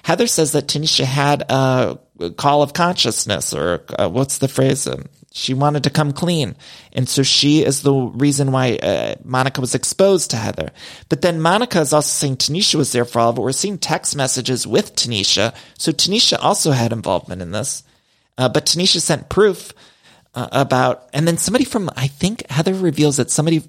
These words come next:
confirmed that this is true. And I was a little confused 'cause they kept beeping everything. You know, they were beeping fucks, and then they were also beeping names of people. And that's why we need unedited episode, you guys. Peacock, get on it.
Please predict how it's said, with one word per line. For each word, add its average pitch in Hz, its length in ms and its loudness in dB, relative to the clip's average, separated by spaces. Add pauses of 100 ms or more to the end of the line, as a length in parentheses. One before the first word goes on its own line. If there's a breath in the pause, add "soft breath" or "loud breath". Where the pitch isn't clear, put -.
(240)
confirmed 143 760 2
that - 260 -2
this 131 180 0
is - 160 -2
true. 76 420 -2 (560 loud breath)
And - 200 -8
I 160 100 2
was 170 200 2
a 170 40 2
little 220 180 2
confused 160 460 2
'cause 143 120 -2
they 135 60 2
kept - 360 -4
beeping 160 380 0
everything. 160 580 -2 (340 loud breath)
You - 80 -4
know, 160 80 4
they 180 140 4
were 185 100 2
beeping 131 500 -2
fucks, - 540 0
and 139 100 2
then 143 100 2
they 147 40 2
were 143 100 2
also 147 280 0
beeping 131 400 -2
names 120 600 0 (420 loud breath)
of 143 220 -2
people. 127 540 0
And 131 100 2
that's 151 200 0
why 160 120 4
we 143 100 2
need 131 300 2
unedited 117 500 0
episode, - 400 -2
you - 60 -10
guys. 87 400 -4 (280)
Peacock, 156 420 2
get 127 160 2
on 113 180 0
it. 73 160 -6